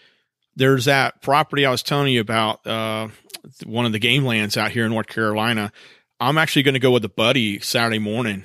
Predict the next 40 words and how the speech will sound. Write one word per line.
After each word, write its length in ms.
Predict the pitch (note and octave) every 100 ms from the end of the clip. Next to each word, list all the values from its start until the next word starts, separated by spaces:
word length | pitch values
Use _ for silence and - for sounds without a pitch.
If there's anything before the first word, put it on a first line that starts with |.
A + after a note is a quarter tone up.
| -
and 100 | A2+
we're 80 | A2+
gonna 120 | B2
go 160 | A2+ G#2
out 180 | A2 -
there. 320 | C3+ C3+ A#2+ -
We're 120 | C3+
gonna 100 | D#3+
be 120 | D#3+
prepared 460 | C3 A#2+ - A#2+ C#3
to 80 | D3+
hunt, 280 | E3 E3 -
but 140 | B2 A#2
I 120 | A2+
have 260 | A#2 C3+ C3+
in 80 | B2+
my 140 | A#2+
mind, 520 | G#2 G2+ A2 D3 D3+
because 200 | A#2 A2
I've 200 | G#2+ G#2
never 280 | G2+ A#2+ B2+
gone 200 | A#2 A#2
out 180 | A2+ B2+
there, 240 | D3+ D#3 D#3+
that 100 | A2+
I'm 80 | G2+
just 200 | A#2+ -
gonna 160 | A#2
do 200 | G#2 A2+
terrain 380 | G#2+ - G#2 A2
walk 240 | A2+ G2+ -
today 340 | F#2 E2 C#2+ - - - _
and 100 | A2+
just 180 | A#2+ G#2+
get, 160 | B2+ A#2 - _ -
kinda 260 | - C3 C3
get 180 | C3+ C3
a 40 |
feel 400 | A2+ - C3 C3+
for 440 | B2+ B2 A#2+ A#2